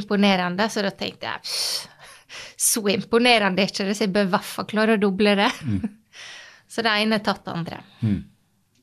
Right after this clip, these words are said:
Speaker 2: Hvordan har du det nå da, rent sånn, eh, du sa det var litt stiv i hoftene når du satt der ned, det
Speaker 1: Jeg er litt stiv i hoftene, men,
Speaker 2: Mm.
Speaker 1: eh, og så er jeg litt sår under beina,
Speaker 2: Mm.
Speaker 1: eh, men ellers er det ganske bra.
Speaker 2: Mm.
Speaker 1: Jeg er flink til å fylle på med
Speaker 2: Mm.
Speaker 1: godt med mat og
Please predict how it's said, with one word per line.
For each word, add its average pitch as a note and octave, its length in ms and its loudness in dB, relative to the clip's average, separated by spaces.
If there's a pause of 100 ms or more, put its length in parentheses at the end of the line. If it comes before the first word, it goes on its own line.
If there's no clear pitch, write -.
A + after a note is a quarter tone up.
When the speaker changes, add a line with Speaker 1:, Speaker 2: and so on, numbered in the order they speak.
(160)
Speaker 2:
Hvordan A2+ 440 4
har G2+ 220 4
du F2+ 80 2
det F#2 120 2
nå F2+ 200 0
da, F2+ 140 -2
rent F#2 200 -2
sånn, F2+ 280 -6
eh, F2 160 -6
du F#2+ 100 -4
sa G2+ 160 -2
det F#2+ 80 0
var F#2+ 100 -2
litt F2+ 120 -6
stiv F#2 240 -4
i F#2 40 -4
hoftene G2 320 -6
når F2 40 -6
du F2 60 -10
satt - 200 -12
der E2 100 -10
ned, F2+ 200 -8
det G2 100 -6 (380)
Speaker 1:
Jeg C4+ 140 2
er D#4 60 0
litt D#4+ 360 4
stiv C4 280 0
i A3 80 4
hoftene, G3+ 380 -2
men, G3+ 240 4 (240)
Speaker 2:
Mm. - 20 4
Speaker 1:
eh, G3 320 4
og - 160 -2
så - 80 -2
er A3+ 80 2
jeg A3 120 0
litt G#3 240 -4
sår F3 420 2 (100)
under F3+ 340 2
beina, F3 440 -2 (220)
Speaker 2:
Mm. G3+ 120 -2
Speaker 1:
eh, F#3 260 -2
men F#3+ 220 2
ellers - 380 -6
er A#3 120 -6
det G3 120 -8
ganske - 280 -10
bra. - 140 -14 (260)
Speaker 2:
Mm. G3+ 80 -2
Speaker 1:
Jeg F#3 420 -8
er - 60 -12
flink - 400 -6
til D3+ 120 -12
å D#3+ 280 -10
fylle G3 320 -8
på G3+ 220 -6
med F3 220 -6 (260)
Speaker 2:
Mm. G3+ 80 -2
Speaker 1:
godt - 280 -4
med F#3+ 120 -2
mat F#3+ 320 -2 (240)
og F3 320 -8